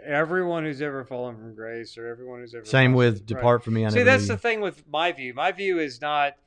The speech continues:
Speaker 1: my view is just, um, "Depart from me, I never, I never knew you. You were never of us," is, that could explain it. Or, um, "They fell from grace. Uh,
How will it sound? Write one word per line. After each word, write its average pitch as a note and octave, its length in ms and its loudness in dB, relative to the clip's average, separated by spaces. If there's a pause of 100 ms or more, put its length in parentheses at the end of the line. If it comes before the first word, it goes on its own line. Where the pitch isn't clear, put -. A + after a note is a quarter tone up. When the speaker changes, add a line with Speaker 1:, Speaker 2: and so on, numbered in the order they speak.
(720)
Speaker 1:
my F#3+ 220 0
view F#3 280 2
is D#3 380 -2
just, - 460 -6 (560)
um, C#3 520 -2 (680)
"Depart D#3 420 -2
from E3+ 120 -12
me, F3+ 120 -2
I F3 80 0
never, E3 320 -2
I D3+ 140 4
never E3+ 880 8
knew C#3+ 220 0
you. C#3 500 -2
You C#3+ 220 -6
were C#3 120 -4
never E3+ 480 -2
of C#3+ 280 0
us," C3+ 340 -4
is, A#2+ 300 -18 (100)
that B2 240 -4
could B2+ 140 -8
explain A#2+ 440 -10
it. C#3+ 220 -12
Or, C#3+ 380 -6 (460)
um, C3+ 540 -6
"They C3+ 160 -4
fell C3 260 -6
from B2+ 200 -16
grace. C3 480 -8
Uh, A#2+ 380 -4